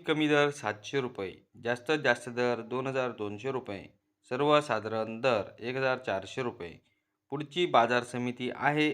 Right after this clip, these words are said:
अकोला. आवक आठशे बेचाळीस क्विंटलची.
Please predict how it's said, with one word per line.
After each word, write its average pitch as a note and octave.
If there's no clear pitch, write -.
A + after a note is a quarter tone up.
अकोला. G#2+
आवक D3
आठशे D3
बेचाळीस C3+
क्विंटलची. G#2+